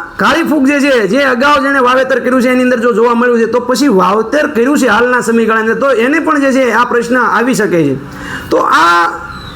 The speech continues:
ફૂગ જે છે એ ન લાગે, કાળી ફૂગ જે છે એ આપણા ખેતરમાં ન આવે અને, અ, કાળી ફૂગનું નિયંત્રણ જે છે એ આપણે જૈવિક રીતે જો કરીએ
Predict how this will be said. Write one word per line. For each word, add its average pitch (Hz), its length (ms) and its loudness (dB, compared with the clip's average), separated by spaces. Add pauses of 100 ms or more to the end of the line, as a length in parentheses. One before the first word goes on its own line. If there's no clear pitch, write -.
(120)
ફૂગ 320 220 2
જે 320 140 0
છે 269 100 0
એ 302 80 0
ન 254 100 2 (100)
લાગે, 208 300 2
કાળી 262 340 0
ફૂગ 262 160 0
જે 277 140 2
છે 240 340 0
એ 277 320 2
આપણા 254 260 0
ખેતરમાં 254 440 0
ન 247 80 2
આવે 226 320 2
અને, 262 320 0 (320)
અ, 202 220 2
કાળી 240 340 0
ફૂગનું 277 260 2
નિયંત્રણ 254 380 2
જે 240 120 2
છે 240 220 2
એ 196 140 0
આપણે 240 380 0
જૈવિક 202 340 0
રીતે 240 260 0
જો 240 100 0
કરીએ 226 360 0